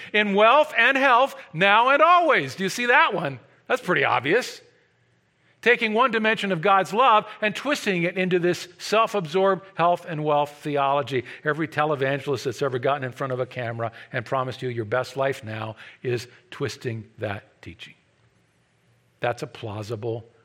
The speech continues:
delusion. Or how about this one? Somebody may be s-, telling to you or writing a book along the line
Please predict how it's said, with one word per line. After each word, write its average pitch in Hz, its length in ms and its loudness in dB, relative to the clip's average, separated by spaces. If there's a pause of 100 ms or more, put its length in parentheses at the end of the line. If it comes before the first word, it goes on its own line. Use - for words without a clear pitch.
(160)
delusion. 107 640 -10 (1400)
Or 135 80 -4
how 139 60 2
about 143 200 -2
this 139 220 -4
one? 98 320 -16 (1400)
Somebody 202 320 0
may 190 180 4
be 170 120 0
s-, - 280 -10
telling 160 340 0
to 143 40 -4
you 139 280 0
or 135 200 0
writing 139 340 0
a 131 60 -4
book 135 320 -2
along 123 300 -2
the 123 80 -6
line 127 460 -2